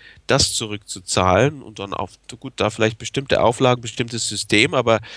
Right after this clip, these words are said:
man könnte jedenfalls den Menschen helfen, nicht den Großbanken. Aber so wie es gemacht wird, wird den Banken geholfen, den Großbanken, und die Schulden der,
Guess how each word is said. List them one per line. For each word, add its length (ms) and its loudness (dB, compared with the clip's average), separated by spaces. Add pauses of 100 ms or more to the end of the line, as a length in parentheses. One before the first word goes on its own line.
(200)
man 100 -8
könnte 280 0
jedenfalls 280 4
den 160 -2
Menschen 360 0
helfen, 340 2
nicht 180 -6
den 120 -2
Großbanken. 840 -8 (560)
Aber 220 -4
so 160 -8
wie 40 -2
es 100 0
gemacht 480 -4
wird, 340 0 (380)
wird 120 -8
den 120 -2
Banken 360 -4
geholfen, 520 -6
den 80 -6
Großbanken, 760 -8 (580)
und 420 -10
die 120 -2
Schulden 500 -8
der, 340 4